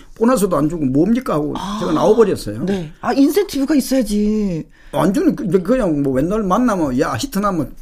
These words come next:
Speaker 1: 뭐 우리가 보너스 준다."
Speaker 2: 남이가 뭐 이러면서.
Speaker 1: <laughs> 이랬는데 뭘 일 때문에 태풍 싸웠어요. 사장님하고
Speaker 2: 어.
Speaker 1: 싸워봤자 직원이 지는 거지 이길 수가
Speaker 2: 그렇죠.
Speaker 1: 있습니까? 아유, 그만두겠다고.
Speaker 2: 네.
Speaker 1: 그럼 나왔더만은 그 도-, 소양강 처녀 작곡하신 이호 선생님이 계세요. 나이
Speaker 2: 네.
Speaker 1: 때 지금 돌아가셨는데 그분이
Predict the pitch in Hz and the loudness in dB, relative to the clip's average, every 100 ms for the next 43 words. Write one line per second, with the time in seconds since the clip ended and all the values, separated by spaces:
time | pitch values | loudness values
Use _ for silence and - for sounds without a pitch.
0 | - 127 131 - - - - - 143 160 | -14 -8 -8 -8 -14 -20 -20 -4 -2 0
1 | 135 123 - - - - 233 - - - | -2 -6 -12 -20 -6 -2 -2 -2 -2 2
2 | 339 - 190 - 240 - 214 294 285 262 | 2 2 -2 0 0 4 2 4 2 4
3 | 269 185 190 - 196 247 - 233 294 220 | 4 4 2 0 -4 -4 2 4 6 4
4 | 185 220 302 302 233 - - - 226 254 | 0 0 2 4 2 -2 -18 -8 -4 0
5 | 240 - 254 - 135 - 196 320 339 - | 0 0 -2 -2 -6 -4 -4 -2 0 0
6 | 175 370 - - - - - - - 285 | 0 2 2 0 -6 -14 -20 -6 0 4
7 | 320 269 - 190 233 247 190 269 254 285 | 6 4 2 0 2 0 -2 -2 2 4
8 | 165 196 165 175 - - 233 190 202 196 | 4 2 2 -2 -6 -6 -4 -4 -6 -4
9 | 185 196 - 123 131 165 123 170 170 139 | -6 -6 -6 -8 -8 -10 -8 -6 -6 -10
10 | - 277 302 208 233 233 208 202 233 190 | -4 0 2 2 2 0 -2 0 0 0
11 | 107 - - - - - 196 175 - - | -2 -6 -20 -20 -18 -2 0 0 -6 -12
12 | - - - 190 220 233 233 226 190 180 | -12 -16 -4 2 4 4 2 0 -2 0
13 | 160 165 165 147 143 143 190 226 220 202 | -2 -4 -4 -2 0 0 2 2 0 -2
14 | 165 156 135 120 107 - 98 135 139 143 | 0 2 2 0 -6 -10 -2 0 0 -2
15 | 139 135 151 175 131 135 135 120 113 180 | -10 -8 -4 -2 -2 -2 -2 -2 -4 -4
16 | 220 208 | -4 -6